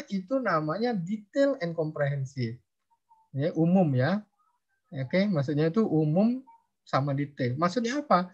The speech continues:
Kalau yang umum itu maksudnya atau komprehensif itu seperti ini, ya. Ini misalnya Anda kalau ke Duri ya, misalnya nih. Nah, ini namanya moto komprehensif atau fotonya umum nih.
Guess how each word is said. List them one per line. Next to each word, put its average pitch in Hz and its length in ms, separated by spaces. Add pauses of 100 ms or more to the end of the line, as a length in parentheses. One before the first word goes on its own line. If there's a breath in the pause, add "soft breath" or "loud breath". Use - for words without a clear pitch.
(280 soft breath)
Kalau 254 240
yang 254 80
umum 240 400
itu 202 560
maksudnya 190 720 (160)
atau 190 160
komprehensif 214 560
itu 294 120
seperti 180 400
ini, 135 140 (500)
ya. 156 200 (1300 soft breath)
Ini 151 200
misalnya 151 480
Anda 151 400
kalau 147 280 (680)
ke 139 120
Duri 139 440
ya, 165 160
misalnya 131 360
nih. 180 200 (400)
Nah, 214 160
ini 311 160
namanya 285 240
moto 254 320
komprehensif 180 720 (880)
atau 185 280 (680)
fotonya 202 360
umum 139 440
nih. 123 60